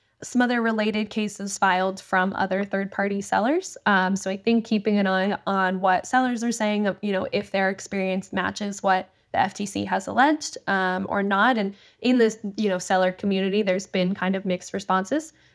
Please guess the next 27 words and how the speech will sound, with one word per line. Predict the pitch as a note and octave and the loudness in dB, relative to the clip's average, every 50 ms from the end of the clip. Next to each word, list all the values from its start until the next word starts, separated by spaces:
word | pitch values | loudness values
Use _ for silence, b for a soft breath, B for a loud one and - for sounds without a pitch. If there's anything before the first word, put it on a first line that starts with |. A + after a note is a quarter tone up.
| b | b
Some | b G#3 F#3+ | b 0 0
people | F#3+ - G3 - G3+ | 0 0 -4 -4 -4
say | G3+ - F#3+ F#3 F#3+ | -2 0 0 0 0
that | G3 F#3+ F#3 | 0 0 0
it | F#3 F#3 - | -2 0 2
does | B3 B3+ C4 B3 | 2 2 4 4
match | B3+ B3 A#3+ A#3+ A3+ - | 2 2 2 2 0 0
their | A#3 A3+ | 0 -2
experience. | A3 - - A3+ A3+ A3+ A#3 A3 A3 A3 | -2 -2 -2 0 2 2 2 2 0 -2
Some | - F#3+ | -2 -4
people | G3+ - G3 - - F#3+ | -4 -4 -4 -4 -4 -4
say | F#3+ - F#3 F#3 F#3+ F#3+ F#3 | -2 0 0 2 2 2 0
they're | F#3+ G3 F#3+ F#3 F#3+ F#3 | -2 -2 -2 -4 -4 -2
focusing | - F#3 F#3 F#3 - G#3 - F#3+ G3 | 0 0 0 0 -2 -6 -4 -4 -2
on | F#3+ F#3+ G3+ | -2 -2 -4
the | G3+ | -4
wrong | G#3 G3+ F#3 F#3+ G#3+ G3+ | -4 -4 -4 -4 -4 -4
things. | - - D#4 D4 C#4+ C#4 C4+ C4+ C4 | -2 0 2 4 4 4 2 2 2
Other | G3+ F3+ F#3+ F#3 | 0 0 -2 -2
people | - A3 G3 G3+ F#3 F#3 | -4 -4 -4 -2 -2 -2
worry | F#3+ G#3+ G#3+ G#3 G#3+ | 0 2 2 2 0
about | G3+ G#3 G3 F#3+ G3 | 0 2 2 2 0
the | G3 | -2
changes | F#3 - D4 D4 C#4 B3+ C4 A#3+ | -6 -2 0 0 0 0 0 -2
that | - A#3 A3+ - | -2 -2 -2 -4
could | G#3+ G#3 - | -6 -8 -4
come. | - G3+ G3 G3 F#3+ F#3+ G3 | -2 -2 0 0 -2 -4 -6